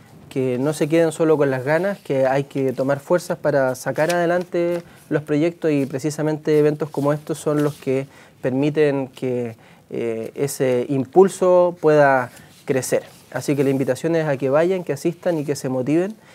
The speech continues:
y que puedan sacar buenos contactos, eh, de esta, de este evento. Es la primera vez que lo hacemos aquí en Osorno y eventos de este tipo son muy poco vistos en general,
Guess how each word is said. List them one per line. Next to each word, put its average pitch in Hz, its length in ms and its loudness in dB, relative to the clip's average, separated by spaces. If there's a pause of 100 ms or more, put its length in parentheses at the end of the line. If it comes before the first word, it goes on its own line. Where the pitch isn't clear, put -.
(140)
y 139 60 -12
que 131 140 -2
puedan 143 220 4
sacar 139 300 0
buenos 139 380 0 (100)
contactos, 151 680 -4 (380)
eh, 131 260 -2
de 127 100 -2
esta, 127 520 -4
de 131 100 -2
este 139 160 -2
evento. 151 220 2
Es 147 60 2
la 139 100 4
primera 165 340 4
vez 196 120 2
que 185 100 -2
lo 170 80 4
hacemos 170 360 -2
aquí 156 140 -2
en 156 80 0
Osorno 170 460 -4 (360)
y 135 220 0
eventos 143 320 2
de 147 60 0
este 143 160 -6
tipo 139 520 2 (480)
son 147 220 0
muy 151 200 0
poco 151 320 2
vistos 147 340 0
en 156 100 -6
general, 156 500 -2